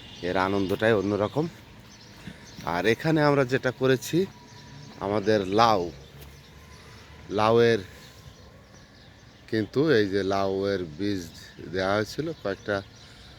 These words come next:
লাউয়ের চারা হয়েছে, ওখান থেকে আমরা দুইটা রেখে বাদবাকিগুলো তুলে ফেলব। তো এই ছিল আজকের, আহ, সকালের প্রতিবেদন।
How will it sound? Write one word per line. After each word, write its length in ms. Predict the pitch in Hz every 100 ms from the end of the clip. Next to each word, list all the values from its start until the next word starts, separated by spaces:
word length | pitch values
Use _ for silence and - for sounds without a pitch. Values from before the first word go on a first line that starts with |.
| - - -
লাউয়ের 380 | - 90 92 92 78
চারা 400 | - 92 95 95 87 - - 85
হয়েছে, 340 | 98 113 - 180
ওখান 280 | 123 113 101
থেকে 180 | 107 107
আমরা 320 | 95 92 101 - - - - - - 90
দুইটা 540 | 92 107 98 107 101 90 - - - 73 - - -
রেখে 440 | 95 101 104 160
বাদবাকিগুলো 600 | 139 107 87 92 87 95 95
তুলে 280 | 95 80
ফেলব। 300 | 92 80 73 71 - - - - - - - - - -
তো 100 | -
এই 140 | 82 107
ছিল 220 | - 113
আজকের, 400 | 110 107 - 156
আহ, 1800 | 160 - - - - - - - - - - - - - - 95 92 92
সকালের 500 | 98 - 101 110 101
প্রতিবেদন। 560 | 92 104 113 104 131